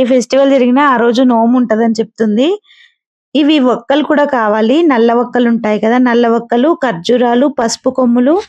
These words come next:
ఇవి కూడా వాడతారు. క-, మన వీడియోస్ చూసే వాళ్ళలో ఎంతమందికి నోములు ఉన్నాయండి? నోములు ఉన్న వారు ఒకసారి మనకు కూడా కామెంట్ చేస్తే ఎంతమందికి ఉంటాయి,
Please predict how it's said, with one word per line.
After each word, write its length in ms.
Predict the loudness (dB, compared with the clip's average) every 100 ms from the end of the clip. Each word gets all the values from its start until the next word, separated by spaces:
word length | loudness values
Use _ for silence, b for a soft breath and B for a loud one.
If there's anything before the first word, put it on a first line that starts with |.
| b b b -6
ఇవి 180 | -2 -2
కూడా 280 | 0 0 2 2 2
వాడతారు. 580 | 0 0 -2 -2 0 0 0
క-, 180 | -2 -6 -6
మన 160 | -4 -2
వీడియోస్ 460 | 2 2 2 0 0
చూసే 300 | 0 2 2
వాళ్ళలో 460 | 2 2 2 2 2 2
ఎంతమందికి 560 | 0 0 2 2 2 0
నోములు 360 | 0 0 0 0
ఉన్నాయండి? 580 | 0 -2 -2 -4 -4 -6 -8 _ -4
నోములు 380 | -2 0 0 2
ఉన్న 160 | 0
వారు 220 | 0 0 -2
ఒకసారి 460 | -2 -2 -2 -2 -2
మనకు 320 | -2 -2 -4
కూడా 200 | -4 -4
కామెంట్ 440 | -2 -2 -2 -2 -4
చేస్తే 340 | -6 -6 -4 -4 -4 B B B
ఎంతమందికి 580 | -2 0 0 0 0 -2
ఉంటాయి, 460 | -2 -2 -2 0 2